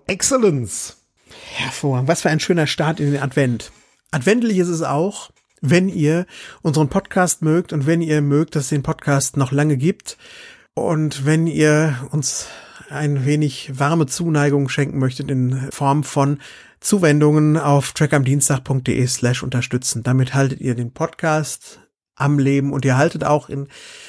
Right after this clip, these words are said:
Speaker 2: Zeiten, wie, wie ich heute noch mehrfach in WhatsApp an Simon geschrieben habe, ich krieg manchmal echt die Krise, wenn ich mich in unserer Welt umgucke. Ihr haltet ein Projekt am Laufen,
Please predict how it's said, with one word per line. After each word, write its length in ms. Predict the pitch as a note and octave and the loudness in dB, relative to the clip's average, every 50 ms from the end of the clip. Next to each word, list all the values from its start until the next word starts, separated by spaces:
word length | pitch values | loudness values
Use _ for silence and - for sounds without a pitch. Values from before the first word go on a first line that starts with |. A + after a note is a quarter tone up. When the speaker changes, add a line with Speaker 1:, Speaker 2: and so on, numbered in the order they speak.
| - _ - | -20 _ -8
Speaker 2:
Zeiten, 600 | - - F3+ E3+ F3 F#3+ - - F3+ E3 C#3+ C#3+ | -2 0 2 4 4 2 2 0 -2 0 0 0
wie, 220 | C#3+ D#3 D#3+ D3 | 0 0 0 0
wie 120 | D#3 E3 E3+ | 2 0 0
ich 100 | - D#3 | 2 4
heute 240 | D#3+ E3+ E3+ F3 | 4 4 4 4
noch 160 | E3 D#3 C#3+ C#3+ | 4 4 6 6
mehrfach 480 | D#3 E3 F3 F3 - F#3 E3+ D3 - | 6 6 4 4 4 2 2 2 0
in 400 | E3 D#3 D3 D3+ D3+ D3+ D3 C3 - - - - - - | -2 0 0 2 2 0 0 -2 -4 -8 -16 -20 -14 -10
WhatsApp 580 | - B2+ B2 C3+ D#3+ F3+ - - D#3 C#3+ C3 | -8 -4 0 0 0 0 0 0 -2 0 0
an 120 | D3 C#3+ C3+ | 0 0 0
Simon 300 | B2+ C#3+ C#3+ C#3+ C#3+ C#3+ | 0 0 0 0 2 0
geschrieben 380 | C#3 - - D3 C#3+ C#3+ C#3 | 0 0 -2 -4 -2 -2 0
habe, 240 | C#3 C3+ C3+ C3+ C3+ | 0 0 0 0 -2
ich 280 | - C#3 - - - - - _ _ _ | -2 -4 -6 -10 -16 -20 -20 _ _ _
krieg 260 | - - D3+ D3 - | -6 -4 -2 -2 0
manchmal 320 | D#3 D3 C3+ C3+ C3 A#2 - | 0 0 0 0 0 0 0
echt 260 | - C#3+ C#3 - - | -2 -2 -2 -2 -4
die 80 | - D3+ | -8 -8
Krise, 400 | - - D3 D3+ D3+ C#3+ C3+ B2+ | -4 -2 0 0 0 0 0 0
wenn 100 | B2+ B2+ | 0 0
ich 100 | C3+ C3+ | 0 0
mich 140 | C#3+ C#3+ C3+ | -2 0 -2
in 80 | C3+ | -2
unserer 340 | C3+ D3 C#3+ C#3 C3+ C3 B2+ | 0 0 0 0 2 0 0
Welt 240 | C3 C3 C#3 C#3 C#3+ | 0 0 0 0 0
umgucke. 480 | D3 C#3+ C3+ - - D3 - - D#3 - - - - - - - _ _ _ _ | -2 -4 -2 0 0 0 2 0 -2 -2 -4 -12 -20 -20 -20 -20 _ _ _ _
Ihr 140 | - D#3+ D3 | 0 0 4
haltet 520 | D#3 F#3+ G#3 G#3 A3 G3+ - - - C3+ - | 4 4 4 4 2 0 0 -4 -12 -12 -8
ein 160 | - F3 E3+ E3 | -4 -4 -2 0
Projekt 280 | - E3 E3+ E3+ - | 0 0 0 0 0
am 120 | F#3+ E3+ D3+ | 0 2 2
Laufen, 580 | C#3 C#3 C#3+ C3+ - - E3+ E3 D#3+ D#3 D3 | 4 4 2 2 0 -4 -6 -4 -6 -6 -10